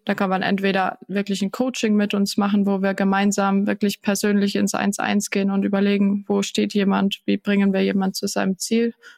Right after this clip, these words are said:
Und dann geht's weit über eine Trainingsplanung hinaus, sondern es geht halt wirklich dahin,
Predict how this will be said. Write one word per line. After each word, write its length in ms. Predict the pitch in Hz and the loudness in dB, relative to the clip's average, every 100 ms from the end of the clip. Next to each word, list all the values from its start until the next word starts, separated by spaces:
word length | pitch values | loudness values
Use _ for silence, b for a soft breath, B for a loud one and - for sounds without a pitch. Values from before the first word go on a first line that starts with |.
| B 202 | B -2
Und 80 | |
dann 100 | 190 | 0
geht's 320 | 196 190 - 190 | 0 -2 -2 -2
weit 260 | 190 190 | -2 0
über 200 | 196 190 | -2 0
eine 80 | 185 | -2
Trainingsplanung 880 | - 196 202 196 - 196 190 190 190 | 0 0 0 -2 -4 -2 0 2 2
hinaus, 420 | 190 185 202 - | 2 2 0 -2
sondern 240 | 196 185 | -2 0
es 120 | 185 | -2
geht 200 | - 190 | -2 -2
halt 180 | 190 185 | 0 0
wirklich 340 | 196 202 196 - | 0 0 -2 -2
dahin, 340 | 196 196 | 0 2